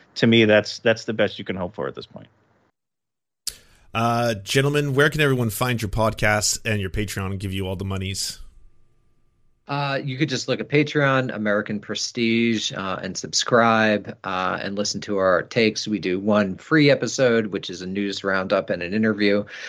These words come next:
Speaker 3: And then we do bonus episodes, um, which sometimes are interviews, um, sometimes, uh, are, are, you know, just friends we have. Like, we've had Matt Christman on a bunch, uh, and we're, we're also doing these long-term series. We just finished up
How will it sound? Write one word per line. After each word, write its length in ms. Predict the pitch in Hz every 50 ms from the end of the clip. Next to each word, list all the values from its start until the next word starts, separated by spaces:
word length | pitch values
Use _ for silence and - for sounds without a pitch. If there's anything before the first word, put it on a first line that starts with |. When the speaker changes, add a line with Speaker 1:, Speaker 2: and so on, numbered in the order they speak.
| - - - -
Speaker 3:
And 120 | 156 135
then 80 | 143 135
we 100 | 135 131
do 140 | 120 117 107
bonus 380 | - 110 104 107 101 - -
episodes, 640 | 107 - - 104 - - 101 98 101 98 95 87 -
um, 360 | - 98 104 101 101 104 110 120
which 180 | 127 123 -
sometimes 540 | - - 165 165 156 170 160 156 143 139 -
are 120 | 131 120
interviews, 840 | - 117 127 131 127 113 127 127 123 120 120 120 120 120 110 117 - -
um, 260 | 101 95 92 92 95
sometimes, 880 | - - 117 110 104 - 110 104 104 101 101 101 101 104 104 - - - -
uh, 280 | - 95 92 90 90 80 -
are, 220 | - 92 - - -
are, 80 | 92 92
you 120 | 85 87
know, 140 | 90 90 87
just 300 | - - - - - -
friends 400 | - - 98 92 90 95 92 -
we 100 | 87 90
have. 220 | 92 87 87 85
Like, 200 | - - 82 -
we've 240 | - 92 87 90 -
had 220 | - 90 87 82
Matt 220 | 87 87 85 - -
Christman 360 | - 127 127 - - 123 113
on 160 | 110 113 110
a 40 | 107
bunch, 480 | - - 107 107 107 104 98 - - 90
uh, 180 | 87 95 85 -
and 300 | - 107 107 95 - 113
we're, 180 | 123 120 120 - -
we're 140 | 113 117 95
also 240 | 120 127 - -
doing 220 | 107 110 107 104 95
these 160 | 92 92 90
long-term 580 | 90 95 95 95 95 95 - - 98 90 90 82
series. 540 | 85 - 87 85 85 82 82 85 82 - - - - - - - - - -
We 120 | - 123 113
just 200 | 123 113 - -
finished 380 | - 127 113 110 - - - -
up 220 | 104 113 -